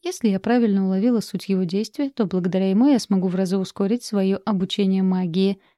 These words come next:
и, возможно, даже появится шанс сдать экзамен в магическую академию в этом году.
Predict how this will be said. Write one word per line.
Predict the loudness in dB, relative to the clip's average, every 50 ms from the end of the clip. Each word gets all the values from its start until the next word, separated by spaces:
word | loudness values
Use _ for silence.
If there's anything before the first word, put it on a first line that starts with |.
| _ _ -4
и, | 0 2 2 2
возможно, | 2 0 -2 0 0 0 4 4 4 4
даже | 4 2 -2 -4 -4
появится | -6 -8 -8 -6 -4 -4 -4 -6 -6 -6 -6
шанс | -6 -4 0 0 0 0 0
сдать | 0 -2 0 0 0 -2 -2 -4
экзамен | -4 -2 0 2 4 4 4 4 4
в | 2 0
магическую | -2 0 0 -2 -4 -6 -10 -10 -6 -4 -4 -2
академию | -2 -2 0 2 4 4 4 4 2 0
в |
этом | -2 -2 0 0 2
году. | 4 4 4 2 0 -2